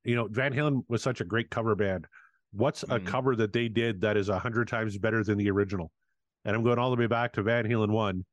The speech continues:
Speaker 1: and You Really Got Me Now, originally done by the Kinks.
Speaker 2: Ooh.
Speaker 1: Nothing wrong with the Kinks, but Van Halen's
Speaker 2: No.
Speaker 1: version fucking slaps. It's amazing. So I'm hoping for You Really Got Me Now from Van Halen one. How about you?
Speaker 2: I would not be mad at that. Um, let's, let's see if the wheel wants to, uh,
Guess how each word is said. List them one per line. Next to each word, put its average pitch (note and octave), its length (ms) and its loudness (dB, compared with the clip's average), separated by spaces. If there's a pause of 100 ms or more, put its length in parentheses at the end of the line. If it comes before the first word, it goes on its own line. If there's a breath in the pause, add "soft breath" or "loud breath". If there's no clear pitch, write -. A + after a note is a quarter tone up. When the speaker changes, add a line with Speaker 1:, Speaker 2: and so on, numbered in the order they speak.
(340)
Speaker 1:
and G#2 220 0
You A2 120 6
Really A#2 200 4
Got A#2 220 0
Me G#2+ 120 0
Now, F2+ 260 -2 (320)
originally F#2+ 420 0
done G#2+ 160 2
by G#2+ 120 0
the G2 80 0
Kinks. A#2+ 340 0
Speaker 2:
Ooh. G2 460 -2 (240)
Speaker 1:
Nothing C#3+ 320 -2
wrong F#3 240 2
with F3 100 2
the C3 80 0
Kinks, C#3+ 440 -2 (100)
but A2 160 0
Van B2 260 0
Halen's D3 280 2
Speaker 2:
No. C3+ 80 2
Speaker 1:
version D#3+ 320 2
fucking A#2+ 500 -2
slaps. G2 520 -2
It's G#2+ 220 0
amazing. F2+ 420 -2
So E2+ 240 -2 (240 loud breath)
I'm E3+ 180 0
hoping D3+ 280 0
for C3+ 140 0
You A2+ 140 2
Really C3 180 2
Got A#2 200 0
Me A#2 80 -2
Now G#2 180 0
from F#2+ 180 -6
Van G#2 220 -2
Halen F#2+ 240 2
one. E2 180 -4
How E3 120 0
about F3+ 200 0
you? G2 140 0 (960)
Speaker 2:
I - 100 -8
would F#2 180 -4
not A2+ 280 -2
be D3+ 100 0
mad C3 300 0
at B2+ 160 -6
that. A2 400 -2
Um, F#2+ 560 0
let's, G#2 420 -4
let's G#2+ 220 -4
see A#2 180 -2
if G#2 120 -6
the G#2+ 80 -6
wheel A2 640 0
wants A2 340 -4
to, G#2 340 -4
uh, F#2+ 260 -2